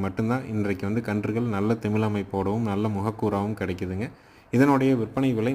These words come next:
முப்பத்தி ஏழாயிரம் ரூபாய். நல்ல திமிழமைப்புங்க, நல்ல நெட்டு நீளம். தாய்மாடு நல்ல கறவை திறன் இருக்கக்கூடிய மாடு. கண்ணை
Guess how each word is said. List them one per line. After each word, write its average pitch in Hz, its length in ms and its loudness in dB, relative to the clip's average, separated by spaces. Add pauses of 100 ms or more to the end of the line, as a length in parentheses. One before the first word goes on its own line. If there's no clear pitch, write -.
முப்பத்தி 123 400 -4 (140)
ஏழாயிரம் 101 440 -2
ரூபாய். 101 300 0 (100)
நல்ல 120 300 0
திமிழமைப்புங்க, 110 680 0 (100)
நல்ல 110 200 -2 (100)
நெட்டு 95 300 -4
நீளம். 95 300 -2 (480)
தாய்மாடு 143 480 6
நல்ல 120 180 2
கறவை 117 300 2
திறன் 110 240 -2
இருக்கக்கூடிய 101 560 -2
மாடு. 98 240 0 (420)
கண்ணை 147 300 4